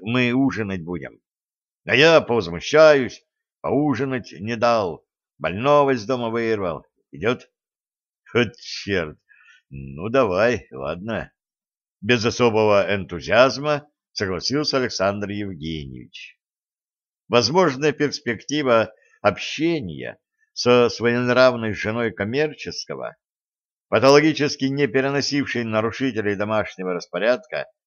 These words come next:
совсем не вписывалась в атмосферу маленького мужского праздника, обещанного шестичасовой свободой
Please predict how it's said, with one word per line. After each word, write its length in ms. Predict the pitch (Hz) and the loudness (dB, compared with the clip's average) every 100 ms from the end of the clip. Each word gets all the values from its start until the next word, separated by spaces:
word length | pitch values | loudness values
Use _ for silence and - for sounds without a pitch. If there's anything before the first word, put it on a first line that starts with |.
| _ _ | _ _
совсем 960 | - - 147 165 131 135 127 123 113 | -8 0 2 2 2 2 2 2 -2
не 140 | 92 90 | -6 -8
вписывалась 720 | - 156 151 143 135 135 - | -6 -4 -4 -2 -2 -2 -4
в 60 | 95 | -8
атмосферу 960 | 104 95 104 - - 92 98 90 87 _ _ _ _ _ - | -6 -6 -6 -6 -6 -2 -2 -2 -6 _ _ _ _ _ -6
маленького 580 | 135 160 156 139 131 | -2 0 -2 -6 -4
мужского 540 | 117 107 - - 127 120 | -4 -6 -10 -8 -6 -6
праздника, 960 | - 92 92 82 - 73 67 - 64 - _ _ _ - | -4 0 2 0 -4 -16 -18 -12 -12 -12 _ _ _ -6
обещанного 840 | 104 113 113 - 110 104 104 98 | -4 0 -2 -2 -4 -2 -2 -4
шестичасовой 800 | 90 107 - 101 92 - 101 95 | -6 -8 -8 -10 -10 -8 -4 -4
свободой 680 | 90 87 90 151 131 85 73 | -4 -6 -2 -2 -2 -6 -8